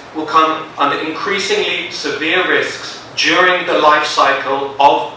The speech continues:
this proposed facility. Risks that could severely compromise coastal resources, the resources you're tasked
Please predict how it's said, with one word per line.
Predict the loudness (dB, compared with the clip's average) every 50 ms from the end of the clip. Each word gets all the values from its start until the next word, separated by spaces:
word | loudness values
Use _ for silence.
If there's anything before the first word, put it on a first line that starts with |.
| -16 -4 2
this | 4 4 4 4 2 -2 -8 -12 -10 -8
proposed | -6 -4 -2 0 0 0 0 0 -4 -8 -12 -16 -18 -14 -12
facility. | -10 -4 0 0 0 0 0 -4 -6 -10 -14 -16 -18 -18 -20 -18 -18 -18 -18 -6 -2
Risks | 2 2 2 2 0 -2 -4 -6 -8 -10 -12 -14 -18 -14 -4 -2
that | -2 0 0
could | -2 -2 -2
severely | -2 0 0 0 2 4 6 6 6 4 4 4
compromise | 2 2 2 2 0 2 2 4 4 4 2 2 0 2
coastal | 2 2 2 2 -2 -2 0 0
resources, | 0 0 0 0 2 2 2 2 0 0 0
the | 0 0 0 -2 -2
resources | -2 0 0 0 -2 -4 -2 -2 -2 -2 -4 -6 -10 -10 -6
you're | -4 -4 -4 0
tasked | 2 4 4 4 2 0 -4 -8